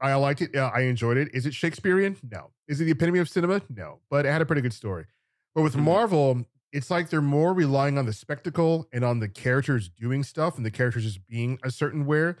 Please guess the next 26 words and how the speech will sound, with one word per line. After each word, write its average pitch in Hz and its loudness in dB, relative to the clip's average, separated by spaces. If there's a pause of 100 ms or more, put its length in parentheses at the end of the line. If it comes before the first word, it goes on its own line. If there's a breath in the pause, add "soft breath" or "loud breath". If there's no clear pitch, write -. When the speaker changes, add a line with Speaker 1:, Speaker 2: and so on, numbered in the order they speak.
(380 soft breath)
Speaker 1:
than 127 0
focus 131 -2
on 131 0
the 123 -4
actual 117 -2
story 110 -4
itself. 98 -8
I 110 -6
mean, 117 -2
you 120 -2
see 131 -4
Speaker 2:
Yeah, 123 4
Speaker 1:
the 127 2
Speaker 2:
it 123 -2
should 175 0
be 185 4
a 139 0
tool, 147 4
not 120 2
a - 0
crutch. - -6 (100)
Speaker 1:
Exactly. 139 0
Yeah. 107 -4 (140)
Yeah. 107 -4
Thank 120 -2
you. 82 -8